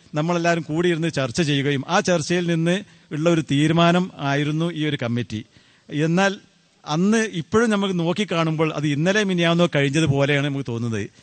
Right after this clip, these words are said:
ഈ മുപ്പത് മുപ്പത്തഞ്ച് വർഷം വളരെ പെട്ടെന്ന് കഴിഞ്ഞ ഒരു, പിന്നെ അനുഭവത്തിലുണ്ടായ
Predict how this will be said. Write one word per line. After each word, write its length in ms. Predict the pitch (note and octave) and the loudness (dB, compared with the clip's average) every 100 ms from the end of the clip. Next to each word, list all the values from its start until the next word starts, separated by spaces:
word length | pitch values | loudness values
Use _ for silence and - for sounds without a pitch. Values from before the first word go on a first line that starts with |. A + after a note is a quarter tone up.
| - - | -12 -4
ഈ 60 | F3+ | -2
മുപ്പത് 320 | E3+ E3 F#3 | -2 -2 -4
മുപ്പത്തഞ്ച് 420 | D#3+ E3+ E3+ E3 | -6 -10 -10 -8
വർഷം 380 | D3+ C3 A#2 C#3 - _ _ - | -6 -4 -2 -2 -4 _ _ -6
വളരെ 260 | A#2 D3 F#3 | 0 2 4
പെട്ടെന്ന് 380 | E3 D#3 D#3+ D#3+ - | 2 2 0 0 -4
കഴിഞ്ഞ 260 | D3 C#3 D3 D#3+ | -2 0 0 -2
ഒരു, 160 | D#3 C#3+ B2+ A2 - - - | -2 -2 -2 -6 -12 -18 -6
പിന്നെ 220 | E3+ F#3+ E3 - - - E3 D3 - | -2 -2 -2 -10 -20 -12 -6 -6 -4
അനുഭവത്തിലുണ്ടായ 800 | D#3 D#3 G#3+ G#3 G#3+ G3+ F#3 | 2 6 6 6 0 2 2